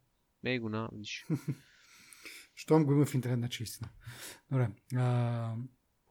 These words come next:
Speaker 2: продължаваме с другия голям оператор в България, М Т Л, който днес демонстрира в лабораторни условия някои от, а, възможностите на пет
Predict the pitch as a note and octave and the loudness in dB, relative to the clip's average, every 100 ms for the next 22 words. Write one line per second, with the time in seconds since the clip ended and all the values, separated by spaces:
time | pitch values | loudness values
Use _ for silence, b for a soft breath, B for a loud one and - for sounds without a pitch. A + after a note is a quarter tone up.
0 | _ - - - B2 B2 C#3+ C#3 C3+ A#2+ | _ -14 -8 -2 2 6 6 4 2 0
1 | B2+ C3+ B2+ A#2+ A#2+ G#2+ A#2+ A#2 A#2 A2+ | 2 4 4 0 -2 -2 -2 -2 -4 -6
2 | A2+ G#2+ A2 C#3+ D3+ C3+ C3+ D#3 D3+ C#3 | -8 -6 -2 -2 2 2 2 0 0 -2
3 | C3+ C#3+ C#3+ D3 B2+ A#2+ C3 D#3 F3+ - | 0 0 2 2 0 2 4 4 2 -4
4 | - B B B B B - - D3 B2+ | -12 B B B B B -20 -12 -6 0
5 | C3 C3+ C3+ C#3 E3 D#3 D#3 - - - | 4 4 2 4 4 4 0 -4 -10 -10
6 | - B2+ B2 B2 A#2+ C3+ B2+ C3+ A#2+ - | -2 2 6 6 6 6 8 6 4 2
7 | B2+ C#3 D#3+ E3 E3 D#3+ C#3+ C3+ C3+ C#3 | 0 2 2 4 2 0 0 -2 -2 -4
8 | C3+ - C3+ C3 B2 A#2 A#2 A#2+ - B2+ | -4 -4 -2 -2 -2 -4 -2 -2 0 -2
9 | B2 - | -2 -4